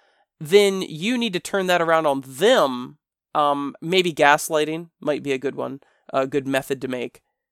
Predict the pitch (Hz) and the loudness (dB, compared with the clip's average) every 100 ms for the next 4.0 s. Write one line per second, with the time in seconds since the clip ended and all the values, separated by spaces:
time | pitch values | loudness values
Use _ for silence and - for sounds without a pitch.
0 | _ _ _ _ 170 165 180 233 208 175 | _ _ _ _ -4 -2 -2 -2 -4 -4
1 | - 151 135 180 214 196 156 131 131 170 | 0 0 0 0 0 0 -2 -2 0 2
2 | 233 233 220 170 165 156 156 - 131 - | 2 -2 -4 -4 -4 -2 -4 -4 -4 -4
3 | - 214 277 226 156 127 - 139 113 101 | -4 -2 -2 0 0 0 -2 0 -2 -6